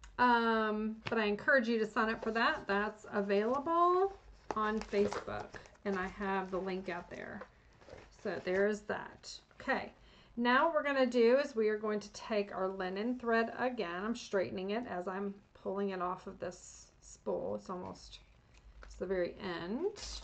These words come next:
You're gonna get a whole spool of this. All right, and again, just to kinda give it an extra dimension, I'm gonna start here on the top. You can see there's a little bit left on top here.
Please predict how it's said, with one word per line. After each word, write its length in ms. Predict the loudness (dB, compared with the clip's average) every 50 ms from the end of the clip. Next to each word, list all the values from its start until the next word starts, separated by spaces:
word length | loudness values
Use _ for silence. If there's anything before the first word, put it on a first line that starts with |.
| -14 -14 -12 -10
You're 80 | -6
gonna 140 | -4 -4 -4
get 120 | -4 -4
a 40 | -6
whole 840 | -8 -4 2 8 12 12 12 12 12 12 12 12 12 12 12 10 6
spool 380 | 0 -2 2 4 4 6 6 4
of 100 | 2 0
this. 560 | 0 0 2 2 2 0 -4 -12 -20 -20 -20 _ -20 -20 -20 -20 -20 -20 -20 -20 -20 _ _ _ _ -20 -20 _ _ _ _ _ _ _ -6
All 80 | -2
right, 340 | 0 0 2 2 0 -2 -2 0
and 460 | 2 4 6 6 6 6 6 6 6 4 4 2 -2 -10 -20 -20 -20 -20 -14 -12 -4
again, 480 | 0 0 2 2 2 0 0 0 0 -2 -4 -4 -4
just 260 | -2 -2 -2 -4 -6
to 80 | -8 -10
kinda 440 | -4 -2 0 2 4 4 4 2 2
give 240 | 2 2 2 4
it 120 | 4 2 2
an 140 | 2 0 -2
extra 400 | -2 -4 -4 -2 0 2 2 4
dimension, 760 | 4 4 4 4 2 2 0 -2 -2 -2 0 0 0 -2 -2
I'm 1080 | -4 -8 -18 -20 -20 -20 -20 -20 -20 -20 -20 -20 -20 -20 -20 -20 -20 -20 -20 -14 -6
gonna 200 | -2 0 0 0
start 320 | 0 2 2 4 4 2 2
here 180 | 2 2 4
on 100 | 4 4
the 100 | 2 2
top. 640 | -2 -2 2 6 8 10 12 12 10 8 6 0 -14 -20 -20 -20 -20 -20 -20 -20 _ _
You 80 | -4 -4
can 80 | 0 2
see 120 | 4 6
there's 220 | 6 6 6 6
a 60 | 4 4
little 320 | 6 8 8 8 8 6
bit 280 | 6 4 4 4 4 2
left 340 | 2 2 2 0 0 0
on 180 | 0 2 2 2
top 360 | 2 2 2 2 2 0 -2
here. 520 | -4 0 2 4 4 6 6 4 2 0